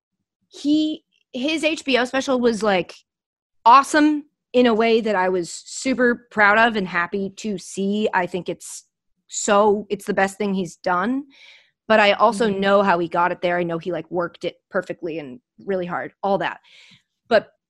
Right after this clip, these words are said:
Speaker 1: before, when he was a guest on my podcast, he would make these jokes that I was like, "How the hell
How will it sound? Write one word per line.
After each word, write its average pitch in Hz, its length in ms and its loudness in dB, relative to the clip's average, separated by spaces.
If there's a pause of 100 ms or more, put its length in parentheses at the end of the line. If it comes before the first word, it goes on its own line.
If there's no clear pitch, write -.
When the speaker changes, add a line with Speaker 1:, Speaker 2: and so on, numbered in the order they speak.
(160)
Speaker 1:
before, 214 680 0
when 214 180 -4
he 269 180 -4
was 247 180 -2
a 208 80 -4
guest 196 400 -2
on 208 260 -4
my 190 260 0
podcast, 175 800 -4 (100)
he 254 320 -2
would 240 220 -2
make 240 320 -2
these 302 280 0
jokes 247 400 -2
that 196 140 -2
I 190 100 0
was 190 160 -6
like, 185 300 -4 (720)
"How 277 420 -2
the 247 140 -4
hell 208 680 -6